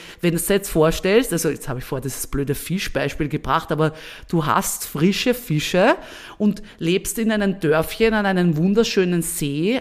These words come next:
aber dort sind keine Touristen, dann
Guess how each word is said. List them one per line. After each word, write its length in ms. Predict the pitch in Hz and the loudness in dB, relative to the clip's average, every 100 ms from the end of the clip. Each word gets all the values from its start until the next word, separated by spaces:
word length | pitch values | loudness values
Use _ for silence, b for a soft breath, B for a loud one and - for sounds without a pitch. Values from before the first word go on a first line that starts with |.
| - | -4
aber 200 | 156 170 | -4 0
dort 200 | 180 175 | -2 -2
sind 380 | - 254 269 - | 2 2 2 0
keine 280 | 180 165 | 2 0
Touristen, 880 | 170 156 180 277 - - 170 240 302 B B - | 2 2 2 2 -2 -2 0 0 0 B B 0
dann 280 | 202 208 | 2 2